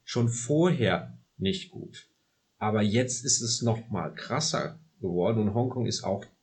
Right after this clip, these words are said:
der Hub außerhalb Chinas, wo wir noch die meisten Fälle gesehen haben. Also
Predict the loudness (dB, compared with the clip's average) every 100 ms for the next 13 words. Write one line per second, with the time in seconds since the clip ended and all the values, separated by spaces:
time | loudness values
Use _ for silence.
0 | _ 0 4 4 2 0 -10 -20 -20 _
1 | -6 -4 -4 -6 0 4 4 4 2 2
2 | 0 2 2 4 2 4 4 2 0 0
3 | 2 0 0 -4 -2 -2 -2 -10 -18 _
4 | _ _ -4 -2 -2 -2 -4 0 2 4